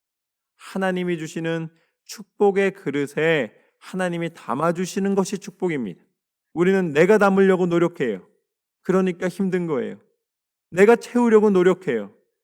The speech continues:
그러니까 매일 지치는 것입니다. 그리고 그것이 담긴다 해도 행복하지가 않아요. 왜냐면 너무 큰 수고로 이미 다 소진된 이 힘 때문에 더 이상 다른 거를 할 수가 없는 거예요.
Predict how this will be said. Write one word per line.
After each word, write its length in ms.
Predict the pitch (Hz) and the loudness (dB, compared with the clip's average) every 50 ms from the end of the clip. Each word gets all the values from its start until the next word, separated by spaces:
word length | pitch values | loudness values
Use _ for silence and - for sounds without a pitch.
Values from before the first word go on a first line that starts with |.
| _ _ | _ _
그러니까 380 | _ 233 233 233 226 220 226 220 | _ 2 4 4 4 2 0 0
매일 340 | 202 202 202 202 208 202 202 | 2 2 2 2 2 2 -2
지치는 420 | - 190 - - 190 180 180 175 | -6 -12 -8 -6 -6 -4 -4 -4
것입니다. 500 | 165 151 - - 175 160 143 113 92 - _ _ _ _ _ _ _ _ _ _ | -4 -6 -6 -8 -10 -8 -8 -10 -10 -14 _ _ _ _ _ _ _ _ _ _
그리고 240 | 202 196 214 226 | 0 2 4 2
그것이 340 | - - 196 190 214 190 214 | 2 2 2 0 0 0 -2
담긴다 640 | 208 - - 127 135 160 180 175 202 196 190 190 190 | -4 -6 -6 -6 -4 -2 -2 0 0 0 0 0 0
해도 200 | 190 190 190 202 | 0 0 0 -2
행복하지가 640 | 190 226 254 233 247 - - 220 202 190 202 202 185 | -2 -2 -2 -4 -6 -4 -4 -4 -2 -2 -2 -2 -2
않아요. 260 | 160 139 131 117 101 98 _ _ _ _ _ _ _ _ _ _ _ _ _ | -2 -2 -6 -8 -8 -12 _ _ _ _ _ _ _ _ _ _ _ _ _
왜냐면 500 | 151 170 170 165 160 165 165 165 160 156 - _ _ _ _ _ _ _ | -6 -4 -4 -2 -2 -2 -2 -4 -4 -8 -12 _ _ _ _ _ _ _
너무 280 | 117 120 131 143 143 | -6 -6 -4 -4 -6
큰 300 | 143 - - - 226 220 | -8 -8 -6 -4 -4 -4
수고로 720 | 208 - - 226 196 208 196 190 196 196 202 208 202 - _ _ _ _ | -4 -6 -10 -4 -2 0 0 2 2 0 0 -2 -6 -12 _ _ _ _
이미 480 | - 117 135 156 170 185 190 196 196 185 | -10 -6 -4 -2 -2 0 0 0 -2 -2
다 200 | 190 185 180 175 | -2 -4 -4 -4
소진된 680 | - - 196 185 170 190 180 170 175 170 170 160 151 - _ _ _ _ _ _ - | -6 -6 -8 -6 -4 -6 -4 -2 -2 -2 -2 -4 -6 -10 _ _ _ _ _ _ -10
이 140 | 143 151 151 | -8 -8 -8
힘 300 | - - - 190 190 185 | -8 -8 -6 -6 -6 -4
때문에 640 | - 175 165 156 151 151 160 170 175 165 147 135 - _ _ _ _ _ _ | -4 -4 -4 -4 -6 -4 -2 -2 -2 -2 -4 -6 -10 _ _ _ _ _ _
더 200 | _ - 156 170 | _ -2 -2 0
이상 360 | 180 170 185 175 175 170 175 | 0 -2 -2 -4 -4 -4 -4
다른 300 | - 208 226 240 240 233 | -2 0 0 0 0 0
거를 200 | 220 220 214 208 | 0 0 0 0
할 160 | 185 - 214 | -2 -4 -8
수가 380 | 190 - - - 175 185 185 175 | -10 -8 -12 -8 -6 -4 -4 -2
없는 360 | 135 139 160 175 190 202 202 | -2 -4 -2 -2 -2 -2 -2
거예요. 300 | 180 147 117 98 92 95 | -2 -2 -4 -4 -6 -10